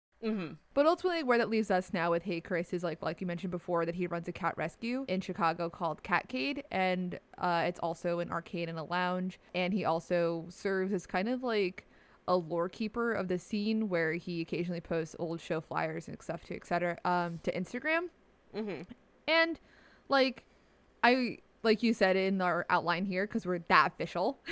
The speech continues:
Speaker 2: <laughs> um,
Speaker 1: Yeah.
Speaker 2: that there, it would be nice for it to be archived in a more significant way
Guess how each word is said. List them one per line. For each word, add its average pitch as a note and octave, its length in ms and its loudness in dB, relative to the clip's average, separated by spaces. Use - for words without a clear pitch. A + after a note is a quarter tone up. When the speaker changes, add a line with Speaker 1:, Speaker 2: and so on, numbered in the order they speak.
Speaker 2:
<laughs> - 160 -6
um, C#4 100 4
Speaker 1:
Yeah. G#3 260 10
Speaker 2:
that G3 300 6
there, G#3+ 380 6
it A3+ 80 10
would A#3 140 8
be B3 100 6
nice G3 380 4
for G3 300 4
it F#3+ 160 0
to G#3 80 -4
be G3 100 0
archived F#3 540 0
in F#3+ 80 2
a F#3 40 2
more F3 220 0
significant F3 560 -4
way E3 300 0